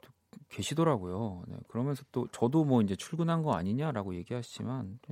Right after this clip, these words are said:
라디오는 또, 네, 저의 또 힐링 공간이기 때문에, 음.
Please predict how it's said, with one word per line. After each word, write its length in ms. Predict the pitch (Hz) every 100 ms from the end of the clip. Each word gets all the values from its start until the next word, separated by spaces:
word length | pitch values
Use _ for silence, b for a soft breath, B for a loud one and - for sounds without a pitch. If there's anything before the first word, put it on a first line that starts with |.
| 147 -
라디오는 560 | 87 85 123 147 143 135
또, 360 | 95 98 110 107 -
네, 340 | 101 98 107 _ _ _ _
저의 180 | 98 98
또 100 | 101
힐링 260 | 143 160
공간이기 400 | 139 113 117 95
때문에, 460 | 92 87 85 101 101 _ -
음. 120 | 90